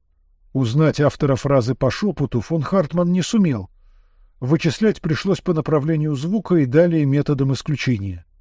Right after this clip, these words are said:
Пост управления балластными цистернами. А раз голос показался незнаком, значит, это старшина Сайко,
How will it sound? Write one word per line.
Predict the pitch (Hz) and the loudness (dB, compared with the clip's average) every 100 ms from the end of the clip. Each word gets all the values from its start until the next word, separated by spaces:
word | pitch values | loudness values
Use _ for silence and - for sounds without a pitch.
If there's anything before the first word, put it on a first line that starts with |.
| _ _ _ _ _ _ _ _ _ _ - | _ _ _ _ _ _ _ _ _ _ -4
Пост | 175 - | -4 -2
управления | 156 175 156 170 160 156 | -2 0 0 0 2 2
балластными | 165 165 135 170 160 | 4 4 0 0 -2
цистернами. | 151 185 - 160 110 107 98 101 _ _ _ | 0 -4 0 0 2 -4 -8 -10 _ _ _
А | 139 | 0
раз | 151 123 | 0 0
голос | 135 139 127 | 2 2 0
показался | - - 131 139 123 147 | -4 0 0 0 -2 -2
незнаком, | 131 123 143 147 - 233 147 | 0 0 0 -2 0 -2 -2
значит, | 180 208 214 190 | 0 0 -2 0
это | 190 165 190 | -2 0 -4
старшина | - 180 131 160 151 165 | -2 -4 -2 -2 0 -2
Сайко, | - 165 - 190 165 | 0 0 0 0 0